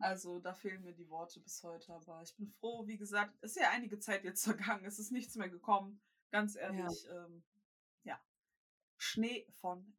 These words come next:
Speaker 1: gestern.
Speaker 2: Ja. Bei uns auf'm, ähm, Instagram-Account ist ja auch nicht mehr so viel passiert. Ab und an haben wir halt dann noch was, ähm, gepostet, als es um, ähm,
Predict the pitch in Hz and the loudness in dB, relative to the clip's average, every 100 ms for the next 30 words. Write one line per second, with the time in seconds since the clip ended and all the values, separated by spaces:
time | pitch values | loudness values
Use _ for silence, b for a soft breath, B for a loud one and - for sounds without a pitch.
0 | - 160 - - 143 127 - _ _ _ | -10 -8 -6 -8 -8 -10 -12 _ _ _
1 | _ _ _ _ _ _ _ _ _ 190 | _ _ _ _ _ _ _ _ _ -20
2 | _ _ - 185 185 175 165 175 _ _ | _ _ -6 -4 -4 -6 -6 -12 _ _
3 | b b b b b b - 190 175 196 | b b b b b b 8 10 10 6
4 | 202 185 196 202 196 190 185 - 165 175 | 4 2 2 0 0 0 -2 -4 -2 0
5 | 175 170 208 233 220 190 190 185 - 196 | 0 2 4 4 4 2 -2 -6 -2 -2
6 | 190 190 - - 175 233 233 226 202 208 | -2 -6 -4 -2 0 0 0 0 -2 0
7 | 262 269 262 269 262 254 - 254 254 262 | -2 -2 -4 -6 -6 -6 0 4 4 2
8 | 254 202 190 208 170 185 190 180 180 180 | -2 -4 -4 -4 -4 -4 -4 -6 -4 -2
9 | 160 165 165 160 160 156 156 - - - | -2 -4 -6 -8 -8 -8 -4 -4 -6 -10
10 | 147 151 151 151 151 - 151 156 - - | -10 -8 -8 -10 -10 -6 -6 -4 -4 -6
11 | 147 147 151 147 - _ 143 143 147 - | -10 -10 -12 -14 -20 _ -12 -10 -8 -10
12 | 143 143 - 139 139 139 139 139 135 - | -10 -8 -8 -6 -6 -6 -8 -10 -12 -14
13 | 131 135 131 135 131 131 | -16 -14 -16 -18 -18 -20